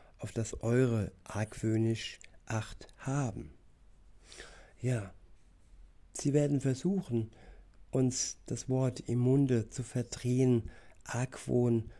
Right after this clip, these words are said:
und mit Tücke versuchen, uns vom guten Weg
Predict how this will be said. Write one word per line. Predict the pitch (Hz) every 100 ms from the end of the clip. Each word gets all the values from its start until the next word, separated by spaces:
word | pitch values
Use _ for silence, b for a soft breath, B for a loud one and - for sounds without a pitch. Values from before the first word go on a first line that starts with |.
| B B -
und | 123 120 113 - - b b b -
mit | 117 110 - - - - - -
Tücke | - 151 139 117 - - -
versuchen, | - 127 123 135 131 131
uns | - 120 113 - -
vom | - 123 117
guten | 113 139 - 123 110
Weg | 117 120 -